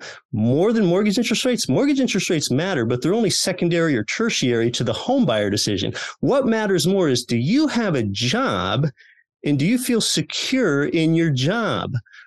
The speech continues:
We're at a time in this nation where we have more available jobs than we even have people to work in them. There are about eleven million more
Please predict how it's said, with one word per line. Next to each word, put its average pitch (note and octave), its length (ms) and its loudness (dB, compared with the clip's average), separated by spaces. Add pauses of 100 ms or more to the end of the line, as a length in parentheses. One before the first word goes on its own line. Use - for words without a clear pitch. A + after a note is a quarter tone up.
(140)
We're C4+ 200 2
at D4 60 2
a - 40 -2
time A3+ 260 -2
in G#3+ 60 2
this G#3 140 0
nation G#3+ 320 0
where G3+ 140 2
we A#3+ 120 0
have A3+ 220 0
more B3 300 2
available F#3+ 800 0
jobs D#3+ 760 0
than E3+ 120 2
we G3+ 140 0
even G#3 320 0
have G3+ 180 0
people G#3 240 0
to - 120 -2
work A#3+ 300 0
in C#3 80 2
them. A#2 140 2
There E3 100 2
are F#3 120 2
about G3+ 120 2
eleven G3 500 2 (340)
million G#3 440 2
more G3 180 0